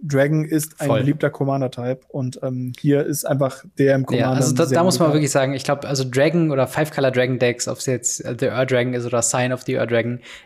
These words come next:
Speaker 2: dieses
Speaker 1: Mhm.
Speaker 2: Set ist quasi für euch. Also Herb of Dragonkind, äh, Minion of the Mighty, dann noch diese, dieser Temple of the Dragon Queen.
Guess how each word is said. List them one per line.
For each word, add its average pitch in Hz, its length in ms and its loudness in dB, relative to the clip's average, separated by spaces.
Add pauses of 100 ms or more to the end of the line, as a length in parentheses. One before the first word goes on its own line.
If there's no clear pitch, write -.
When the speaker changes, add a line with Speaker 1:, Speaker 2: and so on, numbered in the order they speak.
(120)
Speaker 2:
dieses 131 160 4 (100)
Speaker 1:
Mhm. 151 100 2
Speaker 2:
Set 139 100 -2
ist - 140 -2
quasi 131 240 0
für - 180 -8
euch. 120 320 0
Also 120 240 -4
Herb 147 200 0
of 151 100 0
Dragonkind, 120 800 0 (300)
äh, 127 180 2
Minion 147 380 4
of 131 120 0
the 151 80 2
Mighty, 120 580 0
dann 123 120 0
noch 127 140 -2
diese, 123 340 2
dieser 123 320 -2
Temple 151 420 4
of 127 140 -2
the 127 160 0
Dragon 131 260 2
Queen. 120 440 -4